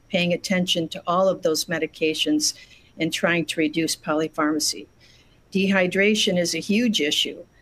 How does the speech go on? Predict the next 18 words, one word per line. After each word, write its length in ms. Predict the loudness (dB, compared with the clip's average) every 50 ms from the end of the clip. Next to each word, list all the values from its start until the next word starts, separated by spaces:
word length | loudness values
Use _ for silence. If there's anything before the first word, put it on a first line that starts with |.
| _ -20 -20 _ -14 -8
Um, 280 | -4 -2 -2 0 0
if 220 | 0 -2 -2 -2 0
we're, 240 | 0 0 0 0 -4 -6 -14 -20 -6
if 100 | -4 -2
we're 80 | 0
dehydrated, 840 | 2 2 4 4 4 4 4 4 4 4 2 4 4 2 0 0 0
we're 120 | 0 0
not 300 | 2 4 4 4 2 0 -2 -8 -18 _ _ -4
excreting 640 | -2 0 0 0 0 0 0 2 2 2 2 2
those 240 | 2 2 2 0 0
medications. 840 | 0 0 0 -2 -4 -6 -2 0 0 0 0 0 -2 0 -2 0 0
And 120 | -2 -2
again, 440 | -2 -4 -4 -2 0 2 2 2 0
we're 80 | 0
gonna 220 | 0 -2 -4 -4 -4
hold 300 | -2 0 0 0 0 0
those 220 | -2 0 0 -2
medications, 840 | -2 -2 -2 -2 -4 -4 -2 -2 -2 0 0 -4 -4 -6 -8 -10 -12